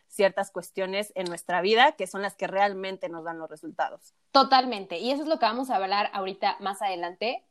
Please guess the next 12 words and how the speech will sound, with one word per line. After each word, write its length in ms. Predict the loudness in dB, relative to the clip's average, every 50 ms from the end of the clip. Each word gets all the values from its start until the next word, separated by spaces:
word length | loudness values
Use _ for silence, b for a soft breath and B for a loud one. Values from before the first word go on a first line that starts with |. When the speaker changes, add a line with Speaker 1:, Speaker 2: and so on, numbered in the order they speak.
| _
Speaker 2:
pero 440 | 0 2 4 4 6 6 6 6 6 4 2
sí 80 | -2 -4
es 120 | -2 -2
importante 420 | -4 -6 -6 -6 -8 -8 -10 -6 -4
saber 240 | -4 -2 -2 -4
que 180 | -6 -8 -10 0
todos 200 | 2 2 4 4
estos 260 | 0 -4 -6 -6 -4 -4
métodos, 500 | -4 -2 0 2 2 2 2 0 -2 b b b b b b b b
pues, 300 | 4 4 4 4 2 -4 -12 -2 4
probablemente 600 | 8 8 10 8 8 6 2 0 0 0 -2 -2
sí 100 | -2